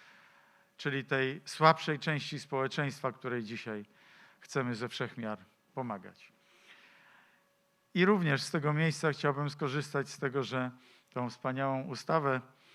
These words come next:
pan prezydent podpisał w dniu kobiet.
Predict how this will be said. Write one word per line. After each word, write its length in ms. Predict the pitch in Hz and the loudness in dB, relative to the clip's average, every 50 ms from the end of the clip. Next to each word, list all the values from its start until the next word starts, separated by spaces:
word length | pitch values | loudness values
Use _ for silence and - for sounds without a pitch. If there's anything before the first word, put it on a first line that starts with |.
| - - _ _ _ - | -20 -20 _ _ _ -6
pan 180 | 127 127 123 | -4 -4 -4
prezydent 680 | 110 120 127 131 120 127 123 127 131 127 117 - - - - | -4 -4 -4 -4 -4 -4 -4 -2 -2 -2 -4 -6 -10 -6 -2
podpisał 600 | 143 139 143 - 147 131 - 143 135 131 123 123 | -2 0 0 -2 -4 -2 2 2 4 4 2 0
w 80 | 120 | -4
dniu 400 | 117 127 127 127 131 131 131 131 131 - - - - - - - - _ _ - | -8 -8 -6 -4 -4 -2 -4 -4 -6 -10 -18 -20 -20 -20 -20 -20 -20 _ _ 4
kobiet. 480 | - 160 127 104 98 85 - - - | 6 6 6 4 0 -8 -8 -14 -20